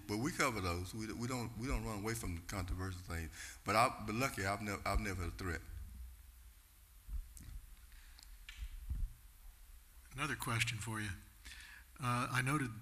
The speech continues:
Speaker 2: quite an impressive record of civic involvement on your part, serving on many boards and commissions, city and county. And I'm interested in your experience doing that and how you felt as a voice for the black community, which successes you would point to,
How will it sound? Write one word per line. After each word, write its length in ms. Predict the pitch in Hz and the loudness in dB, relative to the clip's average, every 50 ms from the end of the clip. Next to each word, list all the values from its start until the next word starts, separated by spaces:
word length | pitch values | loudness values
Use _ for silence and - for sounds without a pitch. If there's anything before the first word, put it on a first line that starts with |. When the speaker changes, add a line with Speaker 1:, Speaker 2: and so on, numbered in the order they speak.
| - - - - | -8 -10 -6 -2
Speaker 2:
quite 220 | - - 135 135 | 2 4 4 4
an 100 | 127 120 | 6 4
impressive 540 | 113 107 113 - 127 123 120 - 117 101 104 | 4 6 6 6 8 10 10 8 8 6 4
record 360 | 110 117 120 117 113 107 98 101 | 2 2 4 4 2 2 2 2
of 100 | 101 - | 6 8
civic 440 | - - 135 131 120 117 113 117 | 10 10 10 8 4 0 0 -2
involvement 580 | 110 104 98 107 107 113 117 117 113 104 98 95 | -2 -4 -4 -2 -2 -2 -2 -2 -2 -4 -6 -6
on 120 | 104 101 98 101 | -6 -6 -6 -6
your 140 | 104 98 98 | -8 -8 -6
part, 300 | - - 104 104 104 113 - - 160 143 131 | -4 -4 -2 -2 -2 -4 -6 -10 -10 -2 0
serving 360 | - - 123 110 110 117 113 101 | 2 2 2 2 0 -2 -4 -4
on 80 | 101 101 | -4 -4
many 200 | 104 110 113 107 | -4 -4 -4 -6
boards 380 | 107 110 107 110 110 104 98 - | -6 -8 -6 -6 -4 -4 -4 -6
and 120 | 104 - | -6 -6
commissions, 500 | - 110 104 113 113 117 - 113 110 - | -8 -6 -4 -2 -2 -2 -2 2 6 6
city 280 | - - 113 110 107 104 | 6 6 6 2 -2 -4
and 120 | 101 101 | -4 -4
county. 400 | - - 120 113 113 113 113 113 117 117 - - - - - - - - - - - - - | -2 0 0 0 0 0 -2 -2 -4 -6 -8 -10 -12 -12 -12 -10 -8 -2 2 2 2 4 4
And 80 | 120 | 6
I'm 100 | 120 120 | 6 6
interested 400 | 139 135 - - - - - 117 | 6 6 8 8 8 8 6 4
in 380 | 113 113 113 110 110 120 - - - - 185 170 | 2 0 0 -2 -4 -6 -6 -8 -10 -10 -10 -6
your 220 | 120 117 120 117 113 | -2 0 2 2 4
experience 680 | 113 113 - - - 139 131 131 127 117 107 104 - | 10 10 10 10 10 6 2 2 2 4 4 4 4
doing 340 | - 123 127 131 131 120 110 | 4 4 0 0 0 0 -2
that 300 | 104 104 104 104 104 107 - 120 | 0 0 0 0 -2 -2 -6 -8
and 100 | 110 95 98 | -6 -4 -2
how 80 | 117 120 | 0 2
you 160 | 117 110 104 | 2 2 0
felt 340 | 117 - 127 120 120 117 117 | 0 0 -2 -2 -2 -2 0
as 140 | 107 104 110 | 2 2 2
a 60 | 104 | 2
voice 280 | 98 107 110 113 107 - | 0 -4 -4 2 2 4
for 180 | - - 120 | 4 2 0
the 100 | 117 117 | -4 -4
black 320 | 113 113 113 110 123 117 - | -2 -2 -2 -2 -2 -2 -4
community, 500 | 110 107 110 120 117 117 117 110 104 - - - - - - - - - - - - - - - - | -4 -2 -2 0 0 0 0 -2 -4 -6 -8 -12 -14 -16 -16 -16 -16 -16 -16 -16 -18 -18 -18 -12 -8
which 280 | 123 120 120 120 - | -6 4 8 10 10
successes 800 | - - - - - - - 127 123 117 - - 117 110 110 110 | 10 10 10 10 10 10 10 10 8 8 8 8 8 4 0 0
you 100 | 113 113 | 0 -2
would 160 | 110 110 - - | -4 -6 -8 -8
point 320 | - 127 120 117 117 117 | -6 -4 -4 -2 -2 0
to, 120 | - 120 | -2 -2